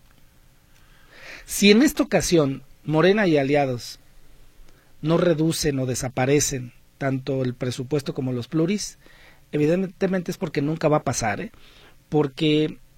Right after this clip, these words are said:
en otras ocasiones un partido no tenía mayoría calificada, hoy les da para eso a Morena, pero pues insisto, dentro de la alianza,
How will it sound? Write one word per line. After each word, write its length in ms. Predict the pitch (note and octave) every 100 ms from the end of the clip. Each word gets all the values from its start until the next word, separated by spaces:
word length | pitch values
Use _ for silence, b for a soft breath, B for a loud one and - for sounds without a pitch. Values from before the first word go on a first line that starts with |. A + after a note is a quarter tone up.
| - -
en 160 | D#3
otras 260 | F#3+ A3+ G3
ocasiones 680 | E3 C#3+ F3+ G#3+ A3+ - -
un 160 | E3 D#3+
partido 440 | F3 C#3 F3+ E3
no 140 | D#3+ D#3
tenía 200 | D#3 D#3
mayoría 320 | D3 C#3 C#3
calificada, 640 | D3 B2 B2 D3+ E3 B3 - _ b b b b
hoy 220 | D#3+ G3
les 280 | F#3+ D3+ B2+
da 180 | D#3 G3
para 280 | E3 C3+
eso 300 | C#3 D3 A3 C#4 - - - - - -
a 80 |
Morena, 460 | C3 C3+ C#3+ F3+ C4+ - - b b b b _
pero 240 | D3+ D3
pues 220 | - C#3
insisto, 680 | E3+ D3 A#3 A#3+ - D3 A2+ - - - - -
dentro 380 | D3+ D#3+ E3 G3+
de 100 | G3+
la 80 | G3+
alianza, 600 | G#3+ A3 G3 F#3 F3